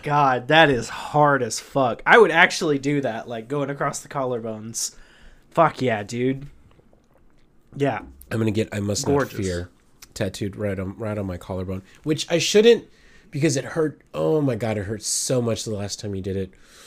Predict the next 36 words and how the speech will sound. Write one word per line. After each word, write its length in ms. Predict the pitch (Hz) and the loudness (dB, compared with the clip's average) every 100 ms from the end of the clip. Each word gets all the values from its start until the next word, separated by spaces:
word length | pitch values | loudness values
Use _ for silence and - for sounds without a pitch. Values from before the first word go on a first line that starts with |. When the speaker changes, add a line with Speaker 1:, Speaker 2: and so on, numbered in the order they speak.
| - - _ _ _ - | -20 -20 _ _ _ -6
Speaker 2:
But 200 | 117 120 | 0 2
I 40 | 113 | 4
want 200 | 117 104 | 4 2
it 80 | |
so 140 | - 101 | -2 -6
bad. 260 | 80 78 - _ _ _ _ - | -6 -12 -16 _ _ _ _ 0
Speaker 1:
But 300 | 196 131 - _ - | 0 0 -6 _ -16
you'll 280 | 131 160 143 | -2 0 0
look 280 | 139 131 - | 0 -2 -2
way 220 | 147 147 | -2 -2
cooler. 520 | 135 135 120 101 117 _ _ _ _ | -4 -6 -6 -8 -16 _ _ _ _
And 160 | 156 165 | -8 -4
also, 340 | 202 - 208 | -4 0 0
like, 260 | 180 160 143 | 2 0 -2
it's 200 | 170 - | -6 -8
not 260 | 233 233 - | -8 -8 -10
terrible 460 | - 180 160 131 | -6 -2 -2 -2
when 160 | 127 123 | -6 -8
you 100 | 113 | -6
get 120 | 123 | -6
up 140 | 120 - | -6 -6
to, 120 | 135 | -6
like, 200 | 123 - | -6 -8
the 100 | 110 | -6
sides. 500 | - 143 127 117 - | -4 -2 -2 -4 -6
What 100 | 143 | -4
you 100 | 185 | 0
were 80 | 175 | 0
doing 240 | 170 170 | 0 -2
was, 160 | 147 135 | -2 -4
like, 160 | 120 - | -8 -6
on 240 | 127 139 127 | -2 -2 -2
the 80 | |
sternum. 680 | - - - 117 127 98 - - | -6 -8 -8 -10 -10 -12 -18 -16
So, 180 | - | -10
like, 260 | 120 117 | -8 -10